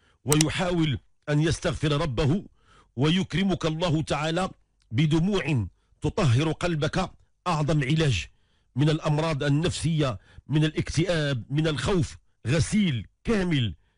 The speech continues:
في النفس البشرية، شفاء تام، إضافة إلى أجر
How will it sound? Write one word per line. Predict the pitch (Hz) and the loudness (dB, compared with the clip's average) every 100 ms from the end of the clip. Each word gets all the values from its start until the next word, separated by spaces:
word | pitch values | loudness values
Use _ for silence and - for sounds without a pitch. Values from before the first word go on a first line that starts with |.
| _ | _
في | 151 | 0
النفس | 165 185 - | 2 0 -2
البشرية، | 170 156 - 156 165 117 - _ - | -2 0 0 0 0 -2 -4 _ -8
شفاء | - 160 202 202 190 165 - | -2 0 0 0 0 0 -2
تام، | - 180 156 131 101 - _ _ - _ 156 | -2 0 0 0 -2 -6 _ _ -20 _ -2
إضافة | 156 190 - 160 113 - _ - | 0 0 0 -2 -4 -10 _ -2
إلى | 156 | 0
أجر | 156 180 127 151 135 | 0 0 2 2 0